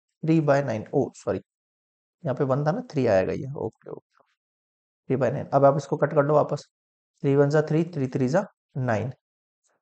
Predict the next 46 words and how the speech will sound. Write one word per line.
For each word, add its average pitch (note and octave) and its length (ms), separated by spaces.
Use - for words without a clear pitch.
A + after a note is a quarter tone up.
तो C#3 440
finally C3 340
आपके C#3+ 220
पास C#3+ 220
क्या C#3+ 100
बचा, C3+ 260
forty D#3+ 580
nine C#3+ 380
is C#3 100
to D3+ 100
one B2+ 240
by B2 100
three D3 160
K G#2 100
G। B2 160
बताओ C3+ 200
समझ C3 120
में C#3 120
आया C3 180
क्या? C3+ 140
आगे B2+ 200
अच्छे D#3+ 260
से F3 120
ये E3 120
mix D#3+ 220
fraction D3 340
के C#3+ 120
अंदर C#3 160
आप C#3 120
सॉल्व C3 200
करना। C3+ 120
आप D3+ 180
चाहो F3+ 100
तो F#3+ 60
इसको G3 140
points D#3 300
पे G3 60
भी G3+ 60
सॉल्व F3+ 220
कर E3+ 80
सकते F3 100
हो, F#3+ 100
जरूरी D#3+ 260
नहीं F3+ 100
है A3+ 60
आपको E3 300